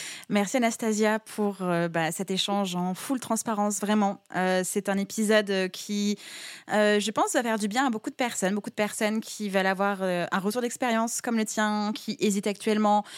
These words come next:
euh, qui se posent ce genre de questions. Euh, je pense qu'avec ton parcours et le fait, moi aussi, d'avoir livré, que moi, parfois aussi, je me suis questionnée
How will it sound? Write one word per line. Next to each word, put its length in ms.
euh, 300
qui 140
se 100
posent 200
ce 140
genre 160
de 80
questions. 800
Euh, 160
je 120
pense 360
qu'avec 580
ton 140
parcours 520
et 80
le 100
fait, 300
moi 160
aussi, 200
d'avoir 260
livré, 560
que 180
moi, 220
parfois 380
aussi, 240
je 80
me 40
suis 140
questionnée 540